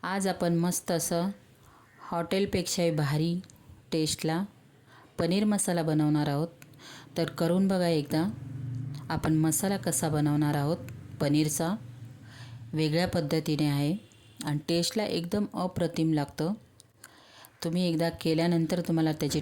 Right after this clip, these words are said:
टेस्ट कळेल, बघून कळणार नाही. तर करून बघा एकदा आणि नंतर मला कमेंट बॉक्समध्ये सांगा तुमचं पनीरची भाजी कशी झाली म्हणून. तर चला आपण आता मसाला बनवायला घेऊया.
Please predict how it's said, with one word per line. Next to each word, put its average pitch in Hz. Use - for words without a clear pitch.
टेस्ट 151
कळेल, 151
बघून 147
कळणार 147
नाही. 139
तर 139
करून 175
बघा 180
एकदा 165
आणि 160
नंतर 151
मला 160
कमेंट 147
बॉक्समध्ये 143
सांगा 143
तुमचं 151
पनीरची 160
भाजी 151
कशी 156
झाली 147
म्हणून. 143
तर 147
चला 175
आपण 185
आता 151
मसाला 156
बनवायला 143
घेऊया. 139